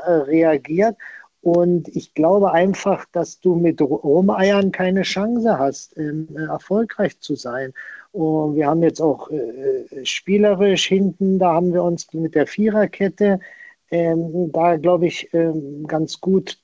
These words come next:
zurechtgefunden. Äh, ich bin sowieso ein Freund von der Viererkette und, äh, es ist auch, man kann nicht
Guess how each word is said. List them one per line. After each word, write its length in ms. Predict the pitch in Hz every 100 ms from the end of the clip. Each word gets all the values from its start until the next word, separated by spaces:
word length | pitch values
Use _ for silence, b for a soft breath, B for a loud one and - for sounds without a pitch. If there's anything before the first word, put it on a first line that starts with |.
| _
zurechtgefunden. 1300 | - 165 170 185 - - 165 - 202 196 175 190 175
Äh, 280 | 156 165 160 B B B B B _ - -
ich 180 | 170 -
bin 140 | 196 160
sowieso 380 | 180 170 175
ein 100 | 226
Freund 360 | 190 185 214 208
von 160 | 208 208
der 140 | 202
Viererkette 920 | - 220 220 208 185 - 202 - 208 202
und, 520 | 180 180 180 175 -
äh, 300 | 170 170 165 B B B _ _ - - _ _ _ - _ -
es 240 | 175 -
ist 340 | - 233 - 202
auch, 340 | 196 - -
man 260 | 180 180 185
kann 380 | - 220 247 220
nicht 420 | 214 208 -